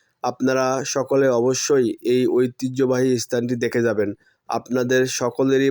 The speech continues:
ভালো লাগবে অবশ্যই। আর এই সীতারকোট বৌদ্ধবিহার কেমন লাগলো অবশ্যই আপনারা কমেন্টে জানাবেন এবং লাইক করবেন, কমেন্ট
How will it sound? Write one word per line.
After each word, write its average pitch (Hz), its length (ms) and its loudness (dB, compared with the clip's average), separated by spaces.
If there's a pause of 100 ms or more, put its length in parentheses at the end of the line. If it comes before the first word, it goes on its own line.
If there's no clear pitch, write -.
(100)
ভালো 120 180 0
লাগবে 117 340 0 (160)
অবশ্যই। 113 540 0 (640)
আর 147 180 2
এই 139 180 2
সীতারকোট 139 680 0 (120)
বৌদ্ধবিহার 131 600 0 (120)
কেমন 131 260 0 (140)
লাগলো 127 240 2 (200)
অবশ্যই 131 640 0
আপনারা 123 420 -2 (140)
কমেন্টে 123 440 0
জানাবেন 120 480 0 (340)
এবং 131 180 0 (300)
লাইক 120 300 0
করবেন, 120 360 0 (140)
কমেন্ট 117 260 0